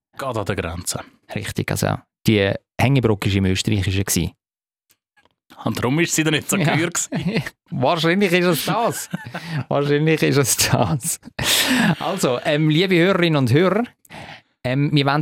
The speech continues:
Speaker 2: ganz zum Schluss von dieser Folge
Speaker 1: einen Top-Tipp geben.
Speaker 2: Mhm.
Speaker 1: Macht euch ein gutes Käseblättchen und lasst den Abend einfach richtig schön ausklingen.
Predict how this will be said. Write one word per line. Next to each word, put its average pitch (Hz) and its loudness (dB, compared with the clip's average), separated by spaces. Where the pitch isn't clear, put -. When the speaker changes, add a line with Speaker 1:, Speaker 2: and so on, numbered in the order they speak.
Speaker 2:
ganz 175 0
zum 156 4
Schluss 147 2
von 143 2
dieser 127 2
Folge 127 0
Speaker 1:
einen 117 2
Top-Tipp - -2
geben. 123 0
Speaker 2:
Mhm. 131 4
Speaker 1:
Macht 135 0
euch 143 0
ein - -6
gutes - -2
Käseblättchen 123 -4
und 104 0
lasst 113 -2
den 95 0
Abend 107 0
einfach - -6
richtig 131 -2
schön 98 -2
ausklingen. 90 -6